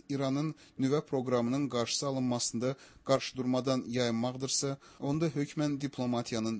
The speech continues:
müvəffəqiyyət qazanması gərəkdir. George Bush hesabatının Şimali Koreyaya aid hissəsində bu ölkənin mötəməl nüvə proqramının nüvə materiallarının yayılmaması məqsədi baxımından ciddi problem yaratmağı deyilir. Və qeyd olunur ki, Şimali Koreyanın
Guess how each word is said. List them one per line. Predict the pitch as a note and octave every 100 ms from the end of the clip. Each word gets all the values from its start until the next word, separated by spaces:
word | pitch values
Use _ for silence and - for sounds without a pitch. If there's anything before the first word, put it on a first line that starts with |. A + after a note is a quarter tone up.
| A#2
müvəffəqiyyət | A#2 A2+ - B2 G#2+ A2+ -
qazanması | A2 A2 A2 G#2 A2
gərəkdir. | A2+ A2 G#2+ - G#2 - -
George | E3 E3+ D3+
Bush | E3 -
hesabatının | D3+ C3+ C3 C3 A#2+ C#3+ D3+ A2+
Şimali | - B2 A#2+ C3+
Koreyaya | C3 C#3 C3 A2 G2+ A2
aid | A#2 -
hissəsində | A#2+ B2 A#2 C3+ D3 C#3+
bu | B2+
ölkənin | A2 A#2 B2 D3+ - - - -
mötəməl | C#3+ D#3 F3 F3+ E3+
nüvə | E3 F#3
proqramının | F3+ E3 D3 C#3+ C3 C#3 D#3 - -
nüvə | D3+ D#3 F3+
materiallarının | F#3 E3+ F3 D#3+ D3 C#3+ C3+ D#3 D3+ B2
yayılmaması | C#3+ D#3+ D3+ A#2 A2 -
məqsədi | A#2 A2+ - A2 B2
baxımından | A2+ - A2 A2 A2 - - - -
ciddi | D#3 - E3
problem | - C3 B2 C3+
yaratmağı | B2 C3 B2+ B2 A#2+ B2
deyilir. | A2+ G#2+ A2+ - - - _ -
Və | C3+ B2+
qeyd | C#3 C#3+
olunur | D#3 E3 E3
ki, | -
Şimali | F#3+ C#3 C3+ B2+ C#3
Koreyanın | D3 C#3 C#3 B2 A#2+ A#2